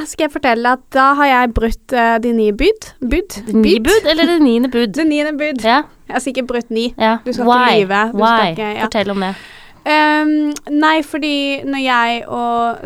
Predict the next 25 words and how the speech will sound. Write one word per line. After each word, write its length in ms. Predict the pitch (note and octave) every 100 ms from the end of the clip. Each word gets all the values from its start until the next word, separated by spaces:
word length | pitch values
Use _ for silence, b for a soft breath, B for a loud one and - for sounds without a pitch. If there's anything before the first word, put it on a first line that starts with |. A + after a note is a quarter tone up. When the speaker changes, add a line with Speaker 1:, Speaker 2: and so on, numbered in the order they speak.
| -
Speaker 1:
Theodor 640 | A#3+ G3 G3 B3+ E4 D4+ B3+
bor 240 | B3+ A#3
i 60 | A3+
den 300 | A3 G#3+ G3+ G3
leiligheten 680 | G#3+ G3 F#3+ F3+ - F#3+ F#3+
vi 140 | F#3 F#3+ F#3
gjør 380 | F#3 F3+ F3 G#3+
nå, 140 | C4 E4+ F#4 -
som 180 | C#4
jeg 320 | A#3+ G#3 G3+ G#3
elsker 480 | A#3+ F#3+ - - G3
i 60 | G3
Vika, 480 | F3+ - B3 D4 F4+ -
Speaker 2:
Mhm. 320 | A#3+ G#3+ A#3 F#4+
Speaker 1:
så 380 | - - - C#4 C4 B3+ B3+ B3+ - -
kan 140 | - A#3 G#3
man 160 | G3+ A#3+
jo 100 | F#4
kanskje 400 | G4+ D#4 - A#3+
bli 220 | A#3+ A#3
litt 300 | A3+ A3 -
sånn, 480 | - G3+ F3+ F#3 F#3 - b b b b - G4+
tenke 460 | - C4 G3+ - F#3+
litt 300 | G3 G3 -
på 100 | A3